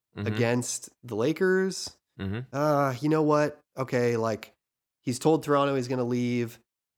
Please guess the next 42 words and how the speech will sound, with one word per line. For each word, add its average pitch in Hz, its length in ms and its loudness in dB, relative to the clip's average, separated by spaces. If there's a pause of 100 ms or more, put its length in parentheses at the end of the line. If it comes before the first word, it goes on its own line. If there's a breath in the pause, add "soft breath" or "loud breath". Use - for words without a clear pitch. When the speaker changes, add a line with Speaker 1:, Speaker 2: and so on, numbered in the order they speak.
(200)
Speaker 2:
Let's, 131 520 -2
let's, 123 280 0 (120)
let's 117 180 0
get 104 100 -4
a 98 40 -8
trade. - 280 -10 (260)
Let's 123 180 -4
make 110 120 -2
a 104 40 -10
trade." 107 280 -10 (500)
Speaker 1:
Yeah. 80 220 -2 (320)
Speaker 2:
Uh, - 160 -6
like, 131 180 -2
let's 139 200 2
not 139 240 4
leave 135 160 0
it 123 80 -6
to 127 60 -12
chance. 113 360 -2
Let's 113 140 -8
not 127 180 0
leave 120 100 -4
it 117 100 -6
to 117 40 -14
free 110 240 -4
agency. 107 360 -6
Like, 101 160 -8
let's 110 180 -2
get 110 140 -2
him 104 100 -2
in 98 40 -6
the 101 80 -6
building. - 360 -10 (360)
Speaker 1:
Yeah. 90 220 -4 (160)
Speaker 2:
I'm 143 140 4
making 139 260 4
up 113 140 -2
Kawhi, 107 340 -10
right? 104 220 -12 (180)
But - 260 -4
Speaker 1:
Right. 90 220 -4 (560)
Speaker 2:
uh, - 360 -6